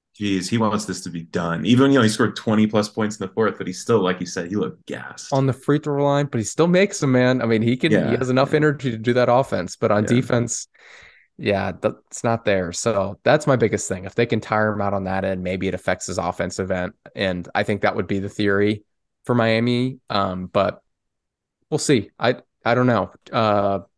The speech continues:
Speaker 2: yeah, it's, it's, it's tough to find a lot of advantages for me on paper. Again, a lot of that is intangible. And I think,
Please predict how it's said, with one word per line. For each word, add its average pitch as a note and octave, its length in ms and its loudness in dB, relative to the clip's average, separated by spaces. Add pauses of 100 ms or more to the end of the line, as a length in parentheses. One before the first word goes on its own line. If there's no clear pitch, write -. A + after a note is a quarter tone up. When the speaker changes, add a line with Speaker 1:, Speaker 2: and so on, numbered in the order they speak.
(1300)
Speaker 2:
yeah, A#2+ 220 2
it's, A2+ 220 -4
it's, - 360 -2
it's - 220 -2
tough - 240 -4
to C#3+ 80 -2
find A#2+ 300 -2
a G#2+ 40 -2
lot G#2+ 220 2
of G2 60 -6
advantages G2 580 -4
for G2+ 140 -4
me G2 160 -2
on F#2 200 -6
paper. G2 520 -2 (500)
Again, A2 300 2
a F#2+ 80 2
lot G2 180 2
of G2+ 80 2
that G2 180 0
is F#2+ 180 -4
intangible. G#2 680 0
And A2 120 0
I G2 60 -2
think, G#2 360 -4